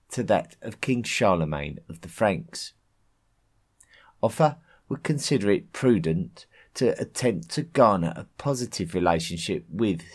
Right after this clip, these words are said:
Charlemagne and also the Pope in order to consolidate and validate his position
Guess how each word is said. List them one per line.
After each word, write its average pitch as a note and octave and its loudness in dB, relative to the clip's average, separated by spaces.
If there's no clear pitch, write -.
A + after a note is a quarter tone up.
Charlemagne E2 0
and C#3+ 0
also G#2+ 4
the E2 -4
Pope E2 2
in E2 -4
order F2 0
to E2 -10
consolidate G#2 2
and A#2+ 2
validate F2+ 4
his G2+ -10
position A#2 -2